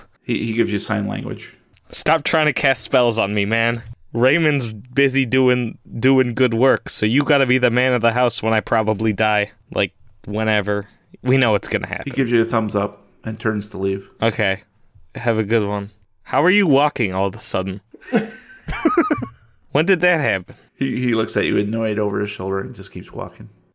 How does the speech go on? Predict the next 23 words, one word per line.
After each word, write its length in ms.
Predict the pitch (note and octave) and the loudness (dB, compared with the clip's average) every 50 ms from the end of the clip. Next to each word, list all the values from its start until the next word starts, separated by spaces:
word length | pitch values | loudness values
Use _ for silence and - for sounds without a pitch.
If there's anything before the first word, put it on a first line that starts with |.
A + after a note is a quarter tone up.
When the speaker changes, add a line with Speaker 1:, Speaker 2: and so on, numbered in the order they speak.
| _ _ | _ _
Speaker 2:
My 200 | - - F#2+ F#2 | -12 -10 -8 -8
God. 340 | F2+ - - G2 G2 G#2 A2 - - - _ _ _ _ | -8 -10 -12 -14 -14 -18 -20 -20 -20 -20 _ _ _ _
These 200 | _ A2 G2+ - | _ -12 -12 -10
kids, 360 | - - A2 G2 G2 F#2+ - | -10 -4 -4 -4 -4 -4 -6
they 140 | - G#2+ G2+ | -4 -4 -4
grow 240 | - - G2+ F#2+ F#2+ | -4 -4 -4 -4 -4
up 120 | G2 - | -4 -4
so 180 | - - G2+ G2 | -4 -4 -4 -4
fast. 600 | - - - G2+ G2 G2 G2 - - - - - _ _ _ _ _ | -4 -4 -4 -4 -2 -4 -6 -8 -12 -18 -20 -20 _ _ _ _ _
Last 260 | - G#2+ A2 A2 - - | -2 0 0 0 0 -2
thing 160 | A2+ A2 A2 | 0 0 2
I 60 | A#2 | 2
remember 540 | A#2+ A#2 A2 G#2 G#2 G#2+ G#2+ G2+ G#2+ G#2+ G#2 | 2 4 2 2 2 0 0 2 2 2 2
of 140 | G2+ - - | 0 -2 -2
him, 240 | A2+ A2 A2 A2 G#2+ | 0 0 0 0 -2
he 100 | A2 A2 | -2 0
was, 180 | G#2+ G#2+ G2 | 0 2 2
like, 160 | G#2 G2+ F#2+ - _ _ _ _ - | 2 0 -2 -4 _ _ _ _ -16
six 480 | - - - - - A#2 - - - - | -12 -8 -6 -2 -2 -2 -2 -2 -2 0
years 200 | A#2 G#2+ G2+ G#2 | 0 0 2 2
old 240 | A2 A2+ A#2+ G#2+ G2 | 2 2 2 2 0
or 60 | G2 | -2
something. 420 | - - G#2 F#2+ G#2 G2+ G2 G2 | -2 -4 -6 -6 -8 -10 -12 -14